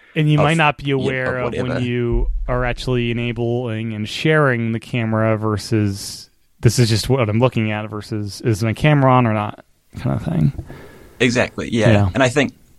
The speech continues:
Speaker 2: uh, like you meant, like, dream experience would be you've got this on, and then all your ingredients can be detected, and it can say, "Okay, add the flour," and it can highlight the flour, and you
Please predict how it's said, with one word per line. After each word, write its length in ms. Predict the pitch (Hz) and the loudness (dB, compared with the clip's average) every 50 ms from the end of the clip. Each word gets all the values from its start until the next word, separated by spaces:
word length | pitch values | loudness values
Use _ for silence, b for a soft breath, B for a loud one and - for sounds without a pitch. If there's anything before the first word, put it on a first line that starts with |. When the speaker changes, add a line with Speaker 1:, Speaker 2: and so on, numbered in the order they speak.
| _ _ _ _ - | _ _ _ _ 0
Speaker 2:
uh, 140 | 107 110 120 | 0 2 4
like 220 | 120 110 - - | 2 2 0 0
you 60 | 110 110 | 0 0
meant, 140 | 110 - | 0 2
like, 180 | - 107 92 - | 0 0 -2 0
dream 240 | - - 131 131 120 | 0 2 2 2 2
experience 600 | - - - - - 104 107 101 95 - - - | 0 -2 -4 -2 0 0 0 0 -2 -4 -8 -8
would 100 | 107 - | -8 -4
be 120 | - 92 | -4 -4
you've 160 | 87 87 90 | -4 -4 -4
got 160 | - - - - | -4 -4 -4 -4
this 180 | - - - | -4 -2 0
on, 240 | 104 98 90 87 92 | 2 2 2 2 0
and 140 | 92 90 95 | 0 0 0
then 280 | 95 90 95 110 - - B B B B B B B B - | 0 0 -2 -2 -4 -4 B B B B B B B B 4
all 120 | 107 113 | 4 6
your 120 | 110 110 | 6 6
ingredients 540 | 110 110 101 113 113 110 110 107 98 - - | 4 2 2 0 0 0 0 -2 -4 -6 -6
can 140 | - 110 101 | -4 -2 -2
be 120 | 101 101 | -2 -2
detected, 580 | 95 - 98 - - 95 - - 101 95 87 90 | -4 -6 -6 -4 -4 -4 -4 0 0 0 2 0
and 120 | 87 87 | -2 -4
it 100 | - - | -4 -8
can 160 | - 104 98 - | -10 -8 -6 -4
say, 240 | - 95 85 85 90 | -2 0 0 0 0
"Okay, 220 | - - 85 - - | 0 -2 -2 -2 0
add 160 | - 85 85 | -2 -2 -2
the 80 | - 80 | -6 -10
flour," 440 | - - 117 104 95 90 82 73 69 | -4 0 2 2 4 4 4 2 2
and 80 | - | 0
it 60 | - | -4
can 100 | - - | -10 -16
highlight 360 | - - - - 85 - - - | -10 -6 -2 -2 0 -2 -2 -4
the 80 | 117 | -10
flour, 380 | - - 104 82 82 85 78 - | -10 -6 -2 0 0 0 0 -2
and 120 | - - - | -4 -10 -14
you 180 | 85 82 - | -16 -16 -18